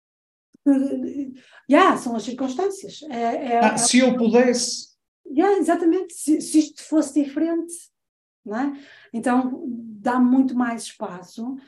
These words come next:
Speaker 1: para eu também baixar os meus próprios standards, não é? Para baixar o meu próprio nível de performance. Ahm,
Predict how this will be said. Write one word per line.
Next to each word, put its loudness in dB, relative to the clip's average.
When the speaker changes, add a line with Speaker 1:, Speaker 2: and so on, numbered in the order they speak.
Speaker 1:
para -2
eu 4
também 0
baixar 2
os 0
meus 4
próprios -4
standards, -8
não -6
é? -2
Para -10
baixar -6
o -4
meu -4
próprio -2
nível 4
de -8
performance. -4
Ahm, -2